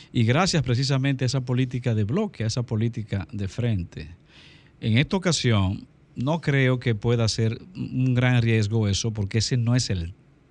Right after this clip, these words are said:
no es el propósito. El propósito es derrotar la reelección. Y en eso coinciden tanto el P L D como Fuerza del Pueblo y el P R D. Entonces,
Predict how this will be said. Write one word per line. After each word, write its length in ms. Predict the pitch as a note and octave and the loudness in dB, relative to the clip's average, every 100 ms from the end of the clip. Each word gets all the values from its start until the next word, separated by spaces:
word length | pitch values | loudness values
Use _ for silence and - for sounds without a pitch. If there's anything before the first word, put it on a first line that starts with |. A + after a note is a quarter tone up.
| _ | _
no 300 | - A#2+ C#3 | -6 0 2
es 160 | C3 B2 | 2 0
el 100 | G#2+ | -2
propósito. 760 | G2 F#2 - B2 - - - - - - - | -4 -6 -4 -4 -4 -10 -12 -14 -16 -16 -10
El 100 | C3+ | -8
propósito 560 | C3+ C#3 F#3+ G#3+ G#3 G3+ | -6 -6 -6 -6 -4 0
es 80 | C#3 | 0
derrotar 680 | B2+ G#2+ F#2+ - G3+ D#3 - - - - | 0 0 -4 -2 -2 -2 -6 -18 -16 -4
la 180 | A#2 G#2 | 0 2
reelección. 600 | G2 F2+ - G3+ D#3 - - - - - - _ | 0 -2 -2 -2 -2 -8 -20 -20 -20 -20 -20 _
Y 200 | A#2+ A2+ | -2 2
en 140 | G#2+ D3 | 4 4
eso 280 | G#3 D#3+ | 2 0
coinciden 800 | A#2+ A2 G2+ C#3 C3+ G#2+ A#2+ E3 - _ _ - | 2 2 4 4 4 4 2 -2 -10 _ _ -10
tanto 340 | - C3 E3+ E3+ | 0 0 2 0
el 100 | C#3+ | 0
P 120 | C#3 | 0
L 180 | C3+ A#2+ | 2 2
D 320 | G2 G2+ C3 - - - _ - | 2 -2 -6 -14 -20 -20 _ -2
como 260 | A#2+ A2+ | 2 2
Fuerza 340 | F#2+ A#2+ B2 C#3 | 2 0 2 -2
del 120 | B2 | -2
Pueblo 480 | A2 G#2 G#2 A#2 - _ _ _ _ | 0 0 0 -6 -12 _ _ _ _
y 120 | C#3 B2 | 0 2
el 120 | F#2+ | 2
P 100 | G2+ | 0
R 180 | G2 G#2+ | 0 0
D. 220 | G3 - - - - - - - | 0 -4 -10 -20 -20 -20 -20 -18
Entonces, 520 | B2 G#2+ A2+ C3+ C#3 | -14 -2 0 0 -2